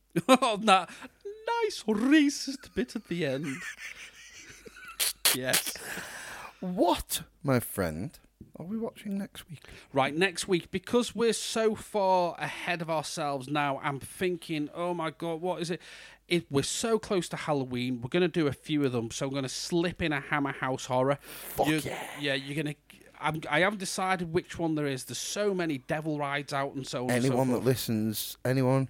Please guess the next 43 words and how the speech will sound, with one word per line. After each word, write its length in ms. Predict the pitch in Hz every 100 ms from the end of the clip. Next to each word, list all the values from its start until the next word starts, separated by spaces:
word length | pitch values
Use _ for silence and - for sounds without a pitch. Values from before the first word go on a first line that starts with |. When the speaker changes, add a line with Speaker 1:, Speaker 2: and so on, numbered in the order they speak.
| -
Speaker 2:
listening 460 | 123 123 - 113 117 -
likes 280 | - 107 -
Hammer 200 | 107 101
House 240 | 101 104 -
horrors, 360 | 104 87 92
flick 320 | - - 104
us 100 | 98
in 160 | 104 101
your 100 | 95
suggestions. 800 | - 95 98 104 - 101 101 - - - -
Speaker 1:
Well, 100 | -
the 60 | 143
thing 260 | - 185 160
is, 160 | 143
by 280 | - 127 120 -
the 60 |
time 280 | - 175 147
that 80 | 127
this 160 | 123 -
comes 320 | - 117 113
out, 220 | 127 107
they 120 | 120 -
Speaker 2:
Ah, 180 | 104 101
Speaker 1:
cannot 140 | 104 107
Speaker 2:
we'll 20 | 110
have 40 |
Speaker 1:
have 100 | 107
Speaker 2:
recorded 640 | 113 - 143 143 165 175
Speaker 1:
it's, 20 | 175
Speaker 2:
it, 80 |
Speaker 1:
it's 120 | 147 - -
Speaker 2:
fuck. 100 | 160
Speaker 1:
only 380 | 175 180 180 170
the 140 | 151
people 580 | - 156 160 - 147 135
that 220 | 127 -
subscribe 960 | - 127 - - - 139 135 131 135 120
that'll 160 | 131 -
be 140 | 120
able 260 | 113 110 107
to 160 | -
do 160 | 107 123
it. 140 | 110